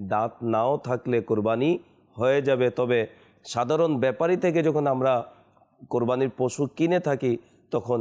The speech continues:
এই সকল বিষয় অর্থাৎ দাঁত দেখা জরুরি। আহ, এক বছর অতিবাহিত হলে ছাগলের দাঁত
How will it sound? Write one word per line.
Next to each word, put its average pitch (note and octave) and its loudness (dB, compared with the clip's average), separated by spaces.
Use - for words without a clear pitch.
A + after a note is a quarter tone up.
এই A#2+ 0
সকল C#3+ -2
বিষয় A#2 0
অর্থাৎ A2 -2
দাঁত G#2+ -2
দেখা A2+ 0
জরুরি। B2 2
আহ, - -8
এক A#2+ 0
বছর B2 -2
অতিবাহিত C3 0
হলে A#2+ 2
ছাগলের A#2+ 0
দাঁত G#2 0